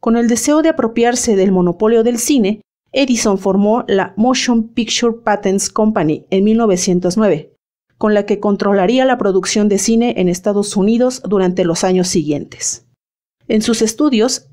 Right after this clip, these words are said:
se grabaron cerca de mil doscientos filmes y algunos de los directores más notables de la época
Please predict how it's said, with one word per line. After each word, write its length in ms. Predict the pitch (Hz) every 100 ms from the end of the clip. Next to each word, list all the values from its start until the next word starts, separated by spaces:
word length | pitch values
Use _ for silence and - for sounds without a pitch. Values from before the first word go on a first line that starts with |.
| _
se 180 | - 208
grabaron 400 | 214 226 240 233
cerca 380 | 240 233 247 220
de 100 | 220
mil 240 | 277 277
doscientos 500 | 247 - 240 220 220
filmes 520 | 254 240 175 175 -
y 140 | - 208
algunos 400 | 196 220 254 262
de 80 | 208
los 140 | 185
directores 520 | 190 180 - 214 202
más 220 | 214 208
notables 480 | 226 226 226 208 180
de 80 | 175
la 140 | 185
época 420 | 226 220 185 214